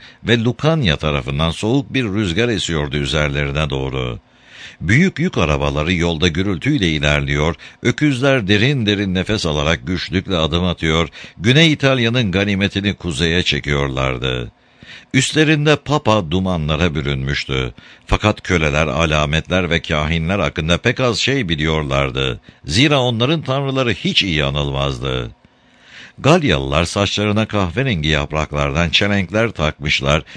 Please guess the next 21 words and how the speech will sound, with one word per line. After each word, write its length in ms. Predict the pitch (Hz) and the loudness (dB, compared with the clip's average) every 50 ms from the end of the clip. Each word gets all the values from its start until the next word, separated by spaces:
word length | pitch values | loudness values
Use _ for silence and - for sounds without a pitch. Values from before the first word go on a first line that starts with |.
| - - | -16 -6
miğferlerini 800 | - 87 113 131 123 - 135 139 135 123 117 120 120 120 127 147 | -2 0 2 2 2 2 2 2 2 4 2 2 2 2 0 0
ise 240 | 139 120 - 131 117 | -2 -2 -2 -2 -2
sırtlarına 640 | - - 120 101 - 82 95 95 90 85 98 95 78 | -2 -2 -2 -2 -2 -2 -2 0 0 2 2 0 0
asmışlardı. 920 | 71 - - 80 76 - 67 69 67 69 69 65 62 65 65 64 62 58 - - - - - _ _ - | -2 -2 -4 -4 -4 -4 -2 -2 -2 0 -2 -2 -2 -2 -2 -2 -4 -6 -10 -16 -20 -20 -20 _ _ -4
Onların 380 | 73 82 76 69 69 71 82 98 | -2 -2 -2 0 0 0 2 2
yanında 500 | 92 76 78 82 82 78 76 95 92 80 | 2 2 2 2 2 0 0 0 0 2
da 200 | 78 73 67 80 | 0 0 0 0
büyük 220 | 101 113 123 113 - | 0 0 0 0 -2
Galya 420 | - 110 123 123 104 85 90 95 - | -2 0 0 0 0 0 -2 -2 -2
kılıçları 500 | - 92 85 82 - - 80 80 95 90 | -4 -4 -2 -2 -2 -2 -2 -2 -2 -2
sallanıyordu. 960 | - 80 76 73 69 69 71 64 69 69 69 69 67 60 65 64 64 60 55 - _ _ _ _ _ - - - - - - - | 0 0 0 0 0 -2 -2 -2 -2 -2 -2 -2 -4 -4 -4 -4 -4 -6 -8 -12 _ _ _ _ _ -20 -20 -20 -20 -18 -10 -4
Mızrakları 720 | 85 107 131 131 143 156 156 151 - 151 156 147 156 113 | 0 0 2 2 4 4 2 2 2 0 0 0 0 0
direk 320 | 95 117 120 139 147 - - | 0 0 0 0 -2 -2 -4
gibi 280 | 117 123 127 127 82 | -6 -4 -2 -2 0
dimdikti. 760 | 85 123 139 117 87 78 78 - - - 71 69 65 64 55 - - - _ _ _ - | 0 0 0 0 -2 -2 -4 -4 -2 0 0 0 0 -2 -4 -8 -16 -20 _ _ _ -4
Bir 220 | - 117 139 131 | 0 2 2 2
zamanları 640 | 95 65 71 71 71 73 73 69 65 71 69 78 82 | 2 0 -2 -2 0 0 -2 -2 -2 -2 -2 -2 -2
maden, 640 | 73 71 73 78 76 76 76 69 73 73 73 73 73 | -2 -2 0 0 2 2 2 2 0 0 0 0 0
revak, 440 | 76 80 80 73 76 76 78 - - | 0 0 0 2 2 0 0 0 -2
plantasyon 800 | 87 85 85 82 82 71 - 82 82 76 - - 69 80 95 101 | -4 -2 0 0 -2 -2 -2 -2 -2 -2 -4 -2 -2 -2 -2 -2
köleleri 640 | - 87 82 73 78 71 69 69 64 71 76 76 | -2 -2 -2 0 0 0 0 0 0 0 0 -2